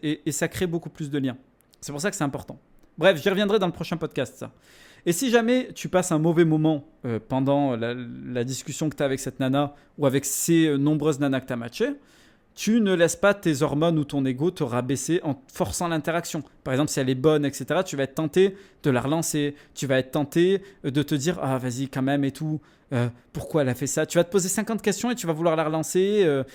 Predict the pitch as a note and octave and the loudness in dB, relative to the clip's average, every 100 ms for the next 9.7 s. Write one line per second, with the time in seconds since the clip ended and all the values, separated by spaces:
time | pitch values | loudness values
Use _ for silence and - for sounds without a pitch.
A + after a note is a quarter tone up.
0 | - - D3 - D3 D3+ D3 C#3+ - C#3 | -16 -8 -4 -2 2 0 0 -4 -4 -2
1 | D3 E3+ D3+ C3+ C#3 C#3 D3 E3 C#3 C#3 | -2 -2 -4 -4 -4 -4 -4 -4 -4 -8
2 | _ - G3 A#3+ A3+ A3 G#3+ G3+ G3 F#3 | _ -4 0 0 0 0 -2 -2 -2 -2
3 | F3+ E3+ E3+ E3 D#3 D3 - - A#2+ D3+ | -2 -2 -2 -2 -2 -4 -8 -12 -4 -4
4 | F3 F#3 D#3 D#3+ D#3 D#3+ C#3+ - - C3+ | -2 -2 0 0 -2 -4 -6 -8 -10 -4
5 | C#3+ C3 F#3 G#3 - D3 C3 F3+ E3+ D#3+ | -2 2 2 2 -2 -6 0 0 0 -4
6 | C#3 B2 B2+ B2+ B2+ B2 B2+ A#2 - _ | -4 -4 -8 -8 -6 -4 -4 -8 -14 _
7 | - D#3 F#3 G#3 F#3 E3 D#3+ D3 C#3+ - | -2 0 0 -2 -4 -2 0 0 0 -4
8 | G3 A#3 - _ _ - - G3 - E3 | -6 -6 -10 _ _ -8 -4 -2 0 2
9 | F3 - - - E3+ D#3+ C#3+ | 2 0 -12 -6 -2 -2 -4